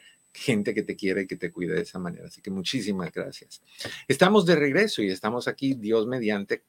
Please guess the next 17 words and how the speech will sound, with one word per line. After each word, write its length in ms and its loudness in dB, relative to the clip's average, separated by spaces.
continuamente. 1000 -2
Les 400 0
mando, 840 2
am, 420 -4
a 140 6
decir 500 4
un 160 0
par 180 6
de 100 2
cositas. 460 0
Mi 80 0
querido 300 2
Pepe, 220 4
ante 180 2
todo, 340 4
¿cómo 200 -2
estás? 440 2